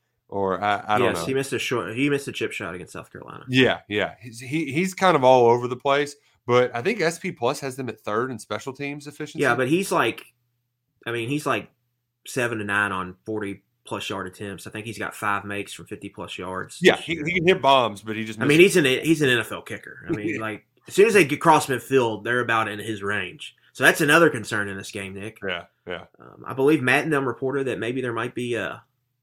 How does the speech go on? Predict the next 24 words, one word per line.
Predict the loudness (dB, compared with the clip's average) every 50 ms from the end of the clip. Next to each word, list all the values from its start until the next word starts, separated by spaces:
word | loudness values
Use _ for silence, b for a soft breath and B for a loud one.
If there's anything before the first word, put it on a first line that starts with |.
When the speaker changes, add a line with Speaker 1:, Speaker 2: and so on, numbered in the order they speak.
| _ _ _ _ _ _ _ _ _ _ _ _ -18
Speaker 2:
special | -10 -8 -6 -6 -4 -6
teams | -6 -6 -6 -6 -6 -6
cha-, | -6 -6 -6 -6 -6 -6
kicking | -6 -6 -6 -6 -6
change | -4 -4 -4 -4 -6
for | -8
Kentucky, | -8 -8 -6 -6 -6 -6 -6 -8 -8 -8 -12 _ _ _ _ _ _ _ _ _ _ _ _ _ -16
um, | -12 -12 -10 -10
today | -8 -8 -6 -4
on | -4 -6
the | -6
show. | -6 -6 -4 -4 -4 -6 -8 -12 _
I | _ _ -12
believe | -10 -8 -6
I | -6 -8
saw | -8 -8 -8 -6
that | -8 -8 -10
somewhere. | -12 -12 -12 -10 -8 -6
Speaker 1:
Okay. | -8 -8 -8 _ _ _ _ _ -2
Kinda | -2 0 0 0
hinted | -2 -2 -2 -2 -2 -4
at | -4 -4
that. | -2 -2 -2 -2 -4 -8 -12
Speaker 2:
Yeah, | -14 -8 -6 -4 -4 -4 -6